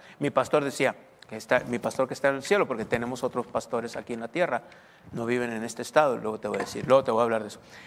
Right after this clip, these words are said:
Pero, pero, pero mi pastor que está en el cielo de-, de-, decía así, el pastor Gutiérrez decía, "El dinero tiene cara de perro". Eso no quiere decir que es malo, el dinero no es malo,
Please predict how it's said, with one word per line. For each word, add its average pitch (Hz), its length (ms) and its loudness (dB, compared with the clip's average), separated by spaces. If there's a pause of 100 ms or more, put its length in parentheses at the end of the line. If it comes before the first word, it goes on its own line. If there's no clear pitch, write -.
(180)
Pero, 165 400 8
pero, 147 420 6
pero 147 320 8
mi 135 100 0
pastor 175 400 6
que - 80 2
está 131 180 2
en 170 80 2
el 156 100 -2
cielo 156 380 2 (240)
de-, - 200 -2
de-, 131 120 -6
decía 135 360 0
así, 120 260 -6 (200)
el 110 400 -10
pastor 135 260 -2
Gutiérrez 127 400 -2
decía, 113 280 -2 (200)
"El 143 140 2
dinero 131 340 2
tiene 127 240 0
cara 120 220 4
de 117 100 2
perro". 180 320 0 (1700)
Eso 160 180 4
no 269 140 8
quiere 240 200 8
decir 220 180 2
que - 80 4
es 202 100 4
malo, 190 400 4 (160)
el 160 100 4
dinero 214 280 6
no 349 100 4
es - 140 0
malo, 151 320 2